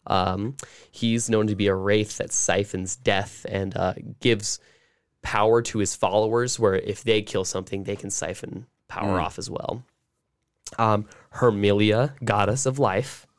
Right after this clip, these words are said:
Speaker 1: uh, known for giving life, causing life, um, known to be a, like, a birther,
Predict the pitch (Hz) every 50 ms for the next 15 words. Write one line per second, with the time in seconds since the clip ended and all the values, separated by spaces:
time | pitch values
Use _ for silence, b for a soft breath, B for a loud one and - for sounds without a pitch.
0 | B B B B B B - - 104 98 95 110 110 107 104 107 104 - 98 95
1 | 98 95 - 123 117 120 120 113 113 110 110 107 104 - - - 107 104 98 -
2 | 101 98 98 95 98 95 95 - B B B B B - - 92 95 98 104 104
3 | 101 95 98 92 90 85 92 92 - 90 - 95 95 101 92 92 98 98 104 131